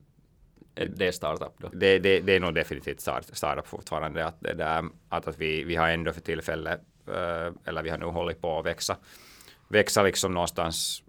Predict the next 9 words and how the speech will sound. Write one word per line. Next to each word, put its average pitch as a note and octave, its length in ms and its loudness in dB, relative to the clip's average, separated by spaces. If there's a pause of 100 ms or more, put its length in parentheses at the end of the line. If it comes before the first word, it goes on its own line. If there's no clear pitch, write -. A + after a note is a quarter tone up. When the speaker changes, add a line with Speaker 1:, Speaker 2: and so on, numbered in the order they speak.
(200)
Speaker 2:
kring E2+ 340 0
liksom E2 420 -4 (440)
nästan F2 360 -6
hundra E2 220 -4
procent E2 540 -4
per D#2+ 160 0
år E2 240 0
i E2 40 -4
omsättning. E2 640 -4